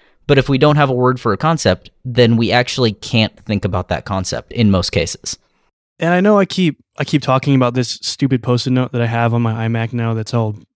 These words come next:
Speaker 2: bent up and tattered.
Speaker 1: I love that post. Can you take a picture of that Post-it note and put it in the show notes for this
Speaker 2: <laughs>
Speaker 1: episode?
Speaker 2: I'll take a picture of my bent up Post-it note because I keep, um, knocking it off and it gets bent and everything.
Speaker 1: That can be our super train.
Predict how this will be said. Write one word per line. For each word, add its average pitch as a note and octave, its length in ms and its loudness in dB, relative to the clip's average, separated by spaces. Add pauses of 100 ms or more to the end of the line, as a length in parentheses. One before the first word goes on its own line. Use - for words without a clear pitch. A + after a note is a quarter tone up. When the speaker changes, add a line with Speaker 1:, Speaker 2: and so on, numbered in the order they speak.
Speaker 2:
bent A2 280 -2
up A2 200 -2
and G#2+ 300 -4 (180)
tattered. A2+ 500 0 (260)
Speaker 1:
I D3 80 4
love C3 220 6
that G2+ 180 2
post. - 280 -2
Can B2 120 6
you B2 100 6
take D#3 160 2
a C3 60 -4
picture - 280 0
of A#2 80 4
that G2+ 140 2
Post-it - 320 -2
note A#2+ 280 0
and A2 200 2
put G#2+ 160 0
it A2 160 0
in G#2+ 140 0
the G2 80 2
show F#2+ 220 -2
notes G2+ 200 0
for G2+ 100 -4
this G2 200 0
Speaker 2:
<laughs> - 0 -
Speaker 1:
episode? A#2+ 380 0 (180)
Speaker 2:
I'll B2+ 80 -2
take C#3+ 180 2
a C3 40 2
picture C3 280 0
of B2 80 2
my B2 100 4
bent A#2 260 0
up A2+ 140 -2
Post-it A#2 340 -2
note A2 280 -4
because A#2 300 -4
I A2+ 80 -2
keep, A2+ 340 -6 (580)
um, A2+ 260 0
knocking A#2+ 320 2
it A2+ 80 0
off A2+ 300 0
and A#2+ 120 0
it A2 80 -2
gets A2 160 -8
bent A2 540 -8
and A#2 120 -4
everything. G#2+ 560 -6
Speaker 1:
That C3+ 180 2
can D3+ 100 4
be D3+ 140 6
our D3+ 100 6
super C3 340 0
train. F#2 320 -4